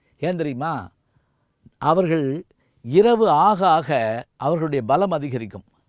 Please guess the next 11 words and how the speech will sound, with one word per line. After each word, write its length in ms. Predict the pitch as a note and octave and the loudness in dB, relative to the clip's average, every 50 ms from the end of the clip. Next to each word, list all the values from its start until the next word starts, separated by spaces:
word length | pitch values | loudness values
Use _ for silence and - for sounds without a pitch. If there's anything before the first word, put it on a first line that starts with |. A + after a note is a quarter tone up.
| _ B2 | _ -8
நிசிசரன் 720 | C3+ E3 G3 - - A3+ F#3+ - F#3 F3 D#3+ E3+ C#3+ A2+ - _ - | -6 -6 -6 -6 -6 -10 -6 -4 -4 -2 -2 -4 -6 -8 -12 _ -10
அப்படின்னு 200 | B2+ C#3+ D#3+ D#3+ | -10 -8 -8 -6
அவனுக்கு 280 | D3+ C3+ B2+ B2 A2+ | -6 -6 -6 -8 -8
பேரு. 280 | G#2+ B2 B2+ A2+ - - _ _ _ _ _ _ _ _ _ _ _ _ | -4 -4 -4 -4 -4 -10 _ _ _ _ _ _ _ _ _ _ _ _
இப்ப 220 | - _ C#3 A#2+ - | -14 _ -10 -4 -2
ஹல்க்னு 360 | E3 G#3 A3 F3+ - F#3 F3 | -2 -2 -2 -4 -8 -10 -10
ஒரு 100 | E3+ D#3 | -10 -10
படம் 200 | B2 C#3 C#3 D3+ | -10 -8 -6 -6
வந்தது, 320 | D3 C#3 B2+ A#2+ A#2+ A#2+ B2 | -6 -6 -6 -8 -8 -8 -10
நீங்க 200 | A#2 G#2 A#2 C3 | -10 -8 -8 -8
பார்த்திருப்பீங்க. 360 | B2+ A#2 G2+ G2+ G2+ E2+ - | -8 -8 -10 -12 -12 -16 -16